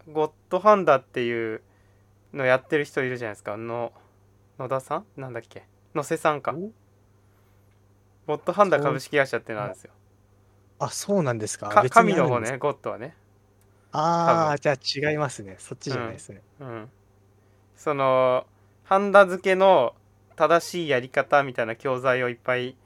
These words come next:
Speaker 1: 出したりしてるところなんですけどね。
Speaker 2: おー。
Speaker 1: 今一瞬そこかなと思っ-、思っちゃった。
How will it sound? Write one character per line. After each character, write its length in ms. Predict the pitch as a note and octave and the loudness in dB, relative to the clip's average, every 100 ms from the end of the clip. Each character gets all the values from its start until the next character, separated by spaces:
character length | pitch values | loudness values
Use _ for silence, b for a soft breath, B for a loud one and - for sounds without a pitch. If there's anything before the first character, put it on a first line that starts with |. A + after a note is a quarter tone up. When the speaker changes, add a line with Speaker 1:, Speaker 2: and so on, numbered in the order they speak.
| b b _ | b b _
Speaker 1:
出 140 | C3 A#2+ | -10 -8
し 100 | - | -8
た 80 | |
り 100 | G#2+ | -8
し 120 | G2+ - | -10 -14
て 100 | G#2+ | -14
る 100 | G#2 | -12
と 140 | G#2 | -14
こ 140 | G2+ | -12
ろ 100 | G#2 | -12
な 80 | G2+ | -14
ん 60 | G2+ | -18
で 60 | |
す 100 | - | -20
け 80 | - | -20
ど 80 | A2+ | -18
ね。 160 | A#2+ - _ _ _ _ _ _ | -20 -20 _ _ _ _ _ _
Speaker 2:
お 420 | C#3+ D3+ D#3 D#3+ | -6 -6 -4 -4
ー。 20 | |
Speaker 1:
今 140 | D#3 A#2+ | -2 -2
一 140 | D#3 | 0
瞬 120 | D#3 | -2
そ 120 | B2 C#3+ | -4 -4
こ 100 | D3 | 0
か 140 | C#3 | 2
な 140 | C3+ | 2
と 100 | - | -2
思 80 | G#2+ | -10
っ-、 40 | G2+ _ _ _ _ - | -12 _ _ _ _ -12
思 100 | A#2 | -12
っ 20 | |
ち 120 | - | -14
ゃ 20 | |
っ 20 | |
た。 80 | - | -20